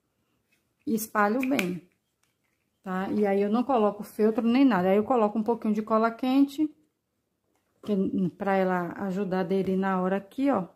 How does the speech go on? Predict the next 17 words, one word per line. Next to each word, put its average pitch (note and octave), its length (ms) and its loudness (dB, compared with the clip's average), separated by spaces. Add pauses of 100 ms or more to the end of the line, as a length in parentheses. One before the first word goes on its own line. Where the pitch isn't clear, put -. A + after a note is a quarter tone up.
(1200)
E A3 80 -6
coloco G#3+ 760 4 (400)
e A#3+ 80 -10
seguro A#3+ 460 -4
bem. F3 420 -2 (380)
Já A3+ 140 2
esses B3 200 2
outros B3+ 320 0
apliquezinhos, C4 1300 -2
eu A3+ 160 -8
tô A#3+ 140 -4
usando A3 540 -2
a A3+ 300 0 (120)
Tec G#3+ 300 -2
Bond G#3 400 0
dessa G3+ 280 -2
daqui. - 480 -6